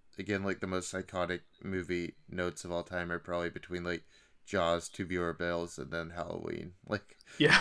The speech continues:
Speaker 1: um,
Speaker 2: <laughs> Yeah, it's like, it's funny 'cause, like, yeah, it is, like, the most, some of the most memorable scores are stuff from horror, but it's like nobody really talks about them when you talk about film scores.
Speaker 1: Right, yeah, like, Tubular Bells isn't, like, put u-, up against Cinema Paradiso
Speaker 2: <laughs> Right.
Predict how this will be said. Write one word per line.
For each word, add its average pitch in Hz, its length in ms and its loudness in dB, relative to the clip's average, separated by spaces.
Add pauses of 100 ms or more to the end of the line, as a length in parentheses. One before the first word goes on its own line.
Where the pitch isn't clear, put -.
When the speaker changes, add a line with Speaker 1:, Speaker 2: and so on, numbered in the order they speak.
(300)
Speaker 1:
um, - 240 8
Speaker 2:
<laughs> - 540 -12
Yeah, 147 200 12
it's 139 140 8
like, 156 220 4
it's 156 160 4
funny 170 260 4
'cause, 135 180 4
like, 120 160 4
yeah, 127 220 8
it 113 60 2
is, 117 220 0
like, 127 180 6
the 123 80 4
most, 120 300 4
some 143 140 8
of 139 40 6
the 131 60 6
most 123 220 4
memorable 120 440 2
scores 117 440 4
are 110 100 2
stuff - 260 2
from 113 160 -2
horror, 113 280 4
but 107 160 -2
it's 113 120 0
like 113 160 2
nobody 110 260 -4
really 110 220 -2
talks - 280 0
about - 220 -4
them 107 180 -6
when 107 100 -8
you 113 60 -10
talk 107 260 -2
about 107 260 -2 (200)
film 113 240 -2
scores. 107 540 -2 (760)
Speaker 1:
Right, 95 440 4
yeah, 98 240 4
like, 101 240 2
Tubular 98 460 2
Bells 87 340 0
isn't, 87 280 -8
like, 95 200 -6
put 101 160 0
u-, 87 100 2 (140)
up - 160 0
against 87 380 -4
Cinema 87 280 -4
Paradiso 85 580 -2
Speaker 2:
<laughs> - 260 10
Right. 143 380 12